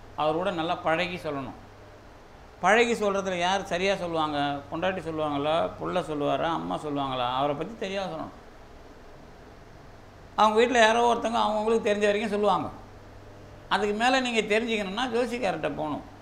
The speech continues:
அதாவது ஜாதகம் எழுதுறவர்கிட்ட போய் ஜாதகத்தை time எல்லாம் ஒழுங்கா கொடுத்து, அது நல்ல ஜாதகங்க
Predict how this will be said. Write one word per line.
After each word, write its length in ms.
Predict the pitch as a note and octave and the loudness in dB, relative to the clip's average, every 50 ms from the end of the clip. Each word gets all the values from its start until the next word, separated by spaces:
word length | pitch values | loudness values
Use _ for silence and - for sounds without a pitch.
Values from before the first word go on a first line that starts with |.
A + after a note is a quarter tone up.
| - - - - - | -20 -20 -18 -8 -4
அதாவது 320 | C#3+ D3+ D#3+ E3 D#3+ D#3+ | 2 4 4 4 4 2
ஜாதகம் 380 | C#3+ D3+ D#3+ F#3 F#3+ F#3+ F3+ E3+ | 2 4 4 4 4 2 0 0
எழுதுறவர்கிட்ட 580 | D#3+ D#3 D3+ D3 C#3+ C#3+ C#3 C3 D3 C#3 C3+ | 0 0 0 0 -2 -2 -2 -2 -4 -4 -2
போய் 320 | - C#3 C3+ B2+ C3 D#3 E3+ | -2 -2 -2 0 -2 -2 -2
ஜாதகத்தை 560 | D#3+ D#3 D#3+ E3+ E3+ E3+ E3 D3 C#3+ D3+ C3+ | 0 2 2 2 2 2 0 0 -2 -2 0
time 260 | - D3 D#3+ E3+ E3 D#3 | 2 2 2 2 0 -2
எல்லாம் 260 | C#3+ D3 D#3+ D#3+ D3 | -2 0 0 2 2
ஒழுங்கா 340 | C#3+ D3+ D#3+ E3 E3 D3+ C#3 | 2 2 2 2 0 -2 -2
கொடுத்து, 380 | C3 B2 A2+ G#2+ - D3+ F3 | -4 -6 -8 -6 -6 -4 -2
அது 160 | G3+ G#3+ A#3 | 0 0 0
நல்ல 240 | G#3+ F#3+ F#3+ G3+ G#3+ | 0 0 0 2 2
ஜாதகங்க 600 | G3+ F#3 F3+ E3+ E3+ E3+ D#3+ D3+ C#3+ C#3 C#3 C#3 | 4 4 4 4 4 4 2 0 0 0 0 -2